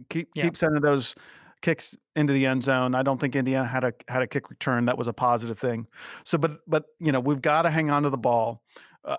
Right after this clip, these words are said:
Speaker 1: we
Speaker 2: No, by the way, no Indiana kick returns the whole game. None.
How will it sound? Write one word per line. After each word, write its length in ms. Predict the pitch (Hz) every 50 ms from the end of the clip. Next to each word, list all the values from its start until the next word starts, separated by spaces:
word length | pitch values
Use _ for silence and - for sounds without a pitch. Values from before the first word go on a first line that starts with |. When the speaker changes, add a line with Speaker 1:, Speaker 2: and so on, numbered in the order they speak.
| -
Speaker 1:
we 340 | 165 147 139 147 151 147 147
Speaker 2:
No, 320 | 165 165 165 170 175 180 180
by 220 | 185 165 156 156
the 80 | 160 160
way, 140 | 156 151
no 420 | 147 147 151 156 151 151 156 160 190
Indiana 440 | 185 156 151 151 147 143 143 139 135
kick 240 | - 147 135 -
returns 380 | - 131 - 135 127 123 117 113
the 100 | - 120
whole 160 | 107 127 131
game. 260 | 120 120 117 110 107 - _ _ _ _ -
None. 340 | 143 139 131 117 113 110